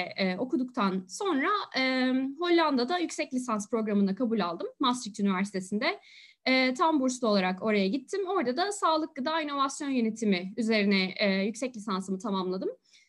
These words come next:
E, yüksek lisansımı yaptığım esnada, e, yani yüksek lisans tezimi Unilever firmasının global, e, Ar-Ge'sinde çalışarak,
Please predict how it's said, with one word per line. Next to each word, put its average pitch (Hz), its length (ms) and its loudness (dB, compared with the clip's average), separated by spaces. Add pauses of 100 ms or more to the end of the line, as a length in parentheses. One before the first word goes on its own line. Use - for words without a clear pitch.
(180)
E, 294 140 4
yüksek 403 340 -2
lisansımı 381 440 -2
yaptığım 339 440 0
esnada, 269 560 -2 (340)
e, 269 40 -2 (840)
yani 254 240 2
yüksek 330 300 -6
lisans 269 320 -6
tezimi 294 380 0 (400)
Unilever 320 520 0
firmasının 262 500 -2
global, 302 640 -2
e, 220 80 -2
Ar-Ge'sinde 240 760 -2
çalışarak, 247 640 -4